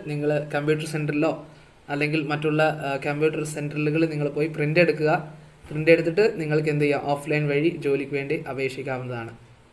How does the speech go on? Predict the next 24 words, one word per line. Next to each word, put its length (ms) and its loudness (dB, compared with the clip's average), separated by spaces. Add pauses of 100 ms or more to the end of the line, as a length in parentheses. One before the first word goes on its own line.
(640)
ഈ 180 2
വിലപ്പെട്ട 440 6
information 840 2
നിങ്ങളുടെ 260 -2
ഫ്രണ്ട്സിനും 640 0
നിങ്ങളുടെ 280 -2
റിലേറ്റീവ്സിനൊക്കെ 800 -2 (120)
share 200 0
ചെയ്ത് 180 0
കൊടുക്കുക. 580 2 (500)
സർക്കാർ 380 6
ജോലി 400 8
ആഗ്രഹിക്കുന്നവർക്ക് 840 4
ഇത് 280 2
വളരെ 580 2
ഉപകാരമായി 600 0
തീരും. 360 0 (580)
അതുപോലെ 400 6
തന്നെ 280 2
നിങ്ങൾക്ക് 540 4
ഈ 120 4
video 340 4
ഇഷ്ടമാകുന്നെങ്കിൽ, 960 -2
ഇതുപോലുള്ള 760 0